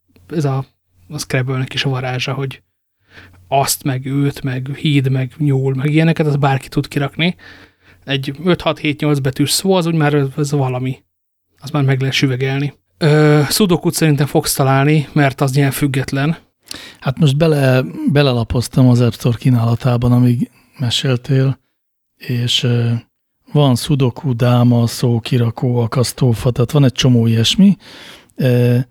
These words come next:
Speaker 2: ö, crosswords-ből, tehát, ö, keresztrejtvényből végtelen mennyiség van, de tényleg nagyon sok, és nagyon jól kinézőek. Ö, majd azt kell lecsekkolni, hogy van-e olyan, amiben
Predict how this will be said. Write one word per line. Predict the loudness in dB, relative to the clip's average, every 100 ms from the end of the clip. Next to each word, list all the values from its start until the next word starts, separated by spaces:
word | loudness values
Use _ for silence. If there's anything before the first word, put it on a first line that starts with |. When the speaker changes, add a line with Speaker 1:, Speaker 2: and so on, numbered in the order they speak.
| _ _
Speaker 2:
ö, | 0 2 0 -4
crosswords-ből, | 0 0 2 0 0 0 -2
tehát, | -2 -2 0
ö, | 0 0
keresztrejtvényből | 0 0 0 0 0 0 2 2
végtelen | 2 0 -2 -2 0
mennyiség | 0 0 0 -2 0
van, | 0 0
de | -2
tényleg | -2 -2 -2 -2
nagyon | -2 -2 -2
sok, | -2 -2
és | -2
nagyon | 0 0 0
jól | -2 -4
kinézőek. | 0 4 4 4 2 0 -6 -20 -18 -18 -12 -2
Ö, | 0 0
majd | 0 2 2
azt | 0
kell | -2 -2
lecsekkolni, | -2 -4 -2 2 4
hogy | 4
van-e | 2 2
olyan, | 2 2
amiben | 2 2